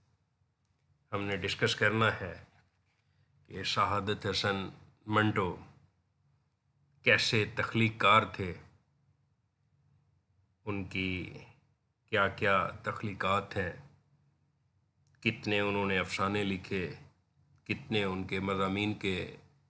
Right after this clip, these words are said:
मजमूए हैं, रेडियो ड्रामे पे उनका काम कैसा रहा, शख्सी खाके उन्होंने कितने लिखे, नावल और फिल्में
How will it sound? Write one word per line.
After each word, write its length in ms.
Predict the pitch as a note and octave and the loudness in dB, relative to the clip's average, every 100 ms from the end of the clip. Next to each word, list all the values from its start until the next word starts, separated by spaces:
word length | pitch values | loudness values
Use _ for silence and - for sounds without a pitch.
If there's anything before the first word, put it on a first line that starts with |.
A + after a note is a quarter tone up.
| _ G#2 | _ -2
मजमूए 480 | G2 G2 G#2 A2 | 0 2 2 2
हैं, 420 | G2 G2+ F2+ - - _ _ _ _ _ _ _ _ _ | 2 -4 -8 -12 -20 _ _ _ _ _ _ _ _ _
रेडियो 480 | A2 G2 F#2 G2 G2+ | -2 0 2 0 0
ड्रामे 440 | F2+ F#2 F#2 G2 | 0 0 2 0
पे 160 | F2+ F#2+ | -2 -2
उनका 280 | F#2 E2+ F#2+ | -2 -2 -4
काम 340 | - F#2+ F#2 | -2 -2 -2
कैसा 360 | F2 F#2+ - G2 | 0 0 2 0
रहा, 560 | F#2 - F2+ E2 - - | -2 -4 -10 -12 -12 -10
शख्सी 440 | - G#2+ - A2 | -6 -4 -2 -2
खाके 440 | F#2+ G2 F2+ G2 F2+ | -2 -4 -4 -6 -4
उन्होंने 320 | F#2 F#2 F#2 | -4 -4 -6
कितने 380 | - - G#2 F#2+ | -10 -10 -6 -4
लिखे, 480 | F2+ F2 F#2+ D#2 - - _ _ _ _ _ _ _ _ _ A2 | -6 -8 -8 -8 -14 -20 _ _ _ _ _ _ _ _ _ 0
नावल 600 | G#2 G2+ G2+ G#2 G2 F2+ | 4 6 6 4 2 -2
और 680 | - G#2+ G2+ F#2+ - - - - - | -6 -8 -8 -8 -12 -18 -20 -20 0
फिल्में 600 | B2 A#2 A#2 G2+ - | 4 6 6 4 2